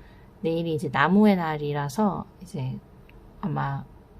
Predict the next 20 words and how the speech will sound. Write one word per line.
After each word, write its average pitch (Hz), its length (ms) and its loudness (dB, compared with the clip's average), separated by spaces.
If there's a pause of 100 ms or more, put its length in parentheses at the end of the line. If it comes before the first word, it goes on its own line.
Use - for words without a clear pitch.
내 165 220 -2
힘을 220 340 2
좀 190 180 -2
더 - 80 -4
받쳐주는 190 760 0
날이라서 151 520 -4
그럴 156 260 -6
수도 - 240 -12
있을 139 240 -12
것 156 120 -6
같아요. 147 440 -12
그래서 160 320 -12
푸-, 262 120 -14
파란색 269 460 -2
성향이신 196 560 4
분들의 160 480 -2 (380)
화요일 208 480 4
운세는 165 680 -4 (720)
매우 190 480 -2
좋습니다. 147 840 -12